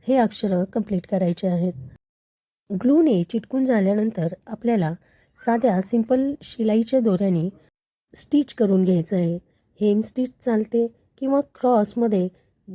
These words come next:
जिथे आपला स्टोन आहे त्या स्टोनमधून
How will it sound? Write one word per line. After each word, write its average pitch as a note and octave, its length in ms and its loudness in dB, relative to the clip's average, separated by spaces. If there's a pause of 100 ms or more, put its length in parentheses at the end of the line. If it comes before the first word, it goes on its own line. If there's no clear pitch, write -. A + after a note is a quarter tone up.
(100)
जिथे A3+ 340 0
आपला A#3+ 340 2
स्टोन A3 320 -2
आहे F#3 300 2
त्या A3 240 -2
स्टोनमधून A#3 880 0